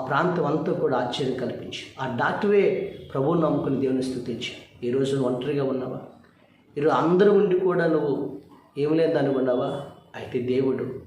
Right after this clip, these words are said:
నీకు ఏ సహాయం కావాలన్నా, నీకు దేవుడు ఏ ఆరోగ్యం కావాలన్నా, ఏ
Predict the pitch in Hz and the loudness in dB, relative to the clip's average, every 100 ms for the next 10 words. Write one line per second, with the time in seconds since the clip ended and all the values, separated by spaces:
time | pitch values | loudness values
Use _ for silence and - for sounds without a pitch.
0 | - _ _ _ - 135 - 131 147 151 | -20 _ _ _ -10 -6 -2 0 0 0
1 | 147 139 151 170 160 135 127 120 113 110 | -2 -2 -2 -2 0 0 0 -2 -4 -8
2 | - - - _ _ _ _ _ - 139 | -14 -18 -20 _ _ _ _ _ -8 -4
3 | 139 127 156 151 135 123 120 - - - | -2 0 0 2 0 0 -2 -8 -14 -20
4 | - - - 151 160 139 160 185 185 202 | -20 -14 -4 2 2 4 4 4 4 2
5 | 180 147 135 127 135 | 2 0 0 0 2